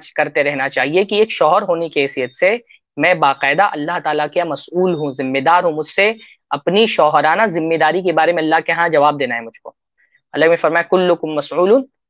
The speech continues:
व कु-, कुल्लुकुम राइन व कुल्लुकुम मसऊलुन अन रइयतिही", कि तुम में का हर कोई जिम्मेदार है और हर किसी से उसकी जिम्मेदारी के बारे में सवाल किया जाएगा। "फर्रजुलु राइन अला अहली बैतिही व हुवा मसऊलुन अन",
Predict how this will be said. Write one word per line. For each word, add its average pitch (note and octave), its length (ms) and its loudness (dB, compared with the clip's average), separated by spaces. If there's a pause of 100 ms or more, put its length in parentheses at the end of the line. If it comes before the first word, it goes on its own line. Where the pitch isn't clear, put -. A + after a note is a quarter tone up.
(140)
व D3 80 0
कु-, D#3+ 160 -4
कुल्लुकुम F3+ 440 0
राइन G3+ 300 0 (220)
व - 40 -12
कुल्लुकुम F3+ 420 -6
मसऊलुन F3+ 440 -2
अन D#3+ 160 0
रइयतिही", C3 640 -6 (300)
कि - 60 -10
तुम F#3 160 0
में F#3+ 160 2
का F#3+ 80 0
हर F#3+ 140 -2
कोई G#3+ 340 0
जिम्मेदार D#3+ 540 0
है A3+ 200 -2
और F3+ 140 -4
हर F3 140 -6
किसी F3 300 -10
से G#3+ 100 -8
उसकी F3+ 200 -8
जिम्मेदारी D#3+ 460 -2
के E3 80 -4
बारे C#3+ 200 0
में D3 80 -6
सवाल B2+ 300 -4
किया B2 220 -6
जाएगा। A#2 240 -6 (580)
"फर्रजुलु A#3+ 560 2
राइन C#4 400 4
अला A#3+ 200 2
अहली G3+ 320 -4
बैतिही G3 420 -2
व A#3+ 100 2
हुवा F3 160 4
मसऊलुन C#3 460 -6
अन", A#2+ 140 -14